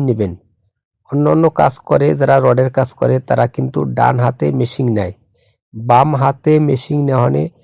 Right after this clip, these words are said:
আপনাদের অনেক উপকার আছে। যেমন এই মেশিনটা টাইলস কাটার সময় এই গুঁড়াগুলা সব সামনের দিকে যায়, আপনাদের, উম, নিজের দিকে আসবে না। আর আপনারা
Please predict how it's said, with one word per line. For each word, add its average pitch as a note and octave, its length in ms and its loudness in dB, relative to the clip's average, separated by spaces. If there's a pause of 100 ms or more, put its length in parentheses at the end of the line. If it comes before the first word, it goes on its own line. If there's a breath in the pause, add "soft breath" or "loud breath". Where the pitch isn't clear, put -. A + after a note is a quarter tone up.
(200)
আপনাদের C3 460 -2 (120)
অনেক C#3 320 -2
উপকার C#3 360 0
আছে। B2 240 -2 (800)
যেমন C3+ 340 0 (120)
এই C#3+ 120 -2
মেশিনটা D3 600 -2 (760)
টাইলস C3 280 2
কাটার C3 340 -2
সময় C#3 280 0 (160)
এই C#3 140 0 (540)
গুঁড়াগুলা C#3+ 640 0 (100)
সব C3+ 280 0 (100)
সামনের C#3 500 -2
দিকে B2 220 -2
যায়, C3 260 0 (800)
আপনাদের, C3 440 -2 (480)
উম, B2+ 240 -2 (160)
নিজের C3+ 340 0
দিকে D3+ 240 0
আসবে B2 420 0
না। F#2+ 140 -4 (760)
আর A#2 380 2
আপনারা D3+ 480 2